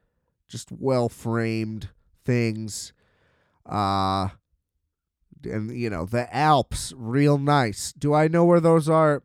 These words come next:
No. You know, I don't understand the geography of any place,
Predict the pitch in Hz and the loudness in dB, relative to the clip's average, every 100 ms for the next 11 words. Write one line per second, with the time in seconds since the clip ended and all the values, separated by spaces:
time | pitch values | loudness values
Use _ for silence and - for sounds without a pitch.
0 | _ 127 117 85 - - _ _ _ - | _ -10 -8 -8 -12 -20 _ _ _ -10
1 | 95 85 71 - _ _ _ _ _ _ | -8 -6 -8 -12 _ _ _ _ _ _
2 | _ 139 151 160 151 151 147 143 - 131 | _ 4 6 8 8 6 6 4 0 -2
3 | 123 113 123 117 117 113 123 110 95 - | -4 -2 -2 -2 -2 -4 -4 -4 -6 -8
4 | 147 147 151 143 - 139 127 127 - - | -2 0 0 -2 -2 0 0 0 -4 -12